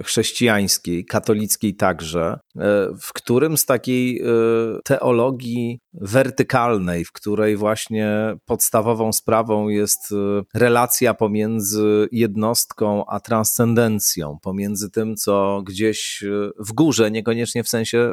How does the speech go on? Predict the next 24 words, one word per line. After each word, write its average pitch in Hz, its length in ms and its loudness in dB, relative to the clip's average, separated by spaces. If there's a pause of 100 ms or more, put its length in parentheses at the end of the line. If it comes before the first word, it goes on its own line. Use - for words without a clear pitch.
przestrzennym, 117 800 2
rzecz 92 220 -4
jasna, 87 380 -2
tylko 101 440 -2
w - 80 -10
sensie 113 300 0
metafizycznym, 95 1000 0
z - 140 -6
tym, 110 180 0
co 107 140 2
jest 104 260 0
gdzieś 101 300 0
ponad 131 500 0
tym 104 180 -2
światem, 101 520 -2
który 101 320 -2
my 107 140 2
znamy, 117 380 2
a 139 80 2
co 131 140 -2
zarazem 120 440 2
jest 110 160 -4
tego 104 220 -2
świata, 101 520 -2